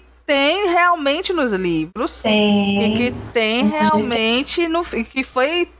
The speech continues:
Speaker 1: transcrito pro filme. Só que o lance é, é,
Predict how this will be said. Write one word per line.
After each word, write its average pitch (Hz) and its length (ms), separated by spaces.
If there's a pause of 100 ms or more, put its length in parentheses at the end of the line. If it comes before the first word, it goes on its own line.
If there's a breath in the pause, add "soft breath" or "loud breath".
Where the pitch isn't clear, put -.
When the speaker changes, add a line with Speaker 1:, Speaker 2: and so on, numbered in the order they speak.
(120)
Speaker 1:
transcrito 269 720
pro 320 460
filme. 240 540 (680)
Só 269 80
que 302 100
o 349 80
lance 330 360
é, 202 320 (280)
é, 196 440